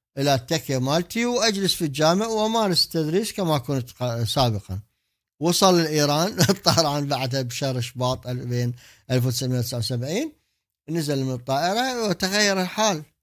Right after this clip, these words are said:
تغير الحال خلال سنة بعد ذلك، استولى على كل شيء وأصبح هو، وقال: "ها كان إحنا عندنا،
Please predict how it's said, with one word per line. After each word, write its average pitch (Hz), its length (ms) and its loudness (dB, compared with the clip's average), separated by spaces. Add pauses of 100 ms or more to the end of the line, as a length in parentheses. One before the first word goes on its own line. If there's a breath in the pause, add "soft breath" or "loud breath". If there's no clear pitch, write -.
(600)
تغير 190 360 2
الحال 175 300 2
خلال 156 320 0
سنة 190 240 -4
بعد 123 320 -2
ذلك، 185 240 -2
استولى 147 380 -4
على 113 180 -2
كل 143 160 -8
شيء 247 200 -12
وأصبح 143 400 -10
هو، 139 300 -4 (320 soft breath)
وقال: 190 380 6
"ها 202 180 8
كان 185 300 2
إحنا 170 220 -2
عندنا، 165 500 0